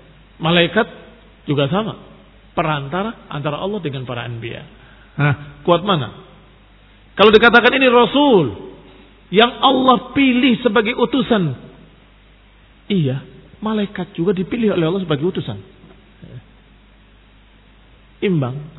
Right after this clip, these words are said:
<laughs> imbang lagi. Ini Rasul, ini juga Rasul. Malaikat Rasul diutus kepada para nabi untuk menyampaikan risalah.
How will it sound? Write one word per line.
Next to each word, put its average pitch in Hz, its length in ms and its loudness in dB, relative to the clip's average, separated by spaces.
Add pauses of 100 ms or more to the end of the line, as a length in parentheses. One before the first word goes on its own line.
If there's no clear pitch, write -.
(160)
<laughs> - 440 -8
imbang 165 200 0
lagi. 123 280 -6 (520)
Ini 247 160 4
Rasul, 262 640 4
ini 185 160 6
juga 277 160 8
Rasul. 233 340 4 (1600)
Malaikat 160 560 0
Rasul 135 680 -4 (220)
diutus 160 400 -2
kepada 139 320 -4
para 127 240 -4
nabi 147 240 -4 (800)
untuk 143 180 -2
menyampaikan 135 460 -4
risalah. 139 480 -6